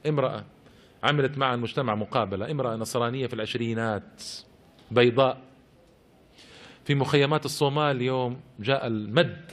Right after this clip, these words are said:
الطاغي في الصومال وفيضانات، واستوت الأرض مع الأنهار، مع، صارت مأساة عظيمة، وطلع الناس فوق الشجر و-، هربا من الغرق. رأت،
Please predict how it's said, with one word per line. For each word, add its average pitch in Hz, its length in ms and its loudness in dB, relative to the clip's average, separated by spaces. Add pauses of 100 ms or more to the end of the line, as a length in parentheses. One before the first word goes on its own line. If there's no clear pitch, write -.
الطاغي 127 600 4 (540)
في - 60 -10
الصومال 131 680 0
وفيضانات، 123 1400 0
واستوت 131 580 2
الأرض 143 360 2
مع 127 140 0
الأنهار، 135 540 0
مع، 113 320 -6 (540)
صارت 170 260 0
مأساة 160 280 0
عظيمة، 151 420 0
وطلع 139 280 -4
الناس 139 260 -8
فوق 147 160 -8
الشجر 135 420 -2
و-، 120 180 -8 (880)
هربا 139 240 2
من 127 80 -4
الغرق. 120 500 -4 (1300)
رأت، 180 440 0